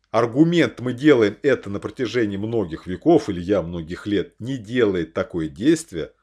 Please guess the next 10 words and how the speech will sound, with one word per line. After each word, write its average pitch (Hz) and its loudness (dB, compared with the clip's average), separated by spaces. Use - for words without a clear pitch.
морально 87 -2
оправданным 76 -10
или 107 -8
оправданным, 82 -6
как - -20
для 78 -14
религиозных 82 -10
людей 85 -8
я 107 -4
выражусь, 80 -12